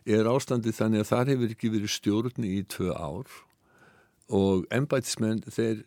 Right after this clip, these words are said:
eiga stjórn og þeir geta ekki tekið mikilsverðar ákvarðanir. Þess vegna er til dæmis heilbrigðiskerfið þeirra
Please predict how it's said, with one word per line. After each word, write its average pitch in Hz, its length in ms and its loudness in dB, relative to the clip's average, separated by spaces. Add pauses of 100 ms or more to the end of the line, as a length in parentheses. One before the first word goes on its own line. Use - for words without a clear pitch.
eiga 101 260 0
stjórn 92 400 -2
og 98 100 0
þeir 101 200 2
geta 139 340 0
ekki 104 160 -4
tekið 120 320 0
mikilsverðar 98 640 0
ákvarðanir. 80 440 -6
Þess 117 240 2
vegna 101 200 0
er 95 60 0
til 101 180 -2
dæmis 92 320 -4
heilbrigðiskerfið 104 840 2
þeirra 82 240 -4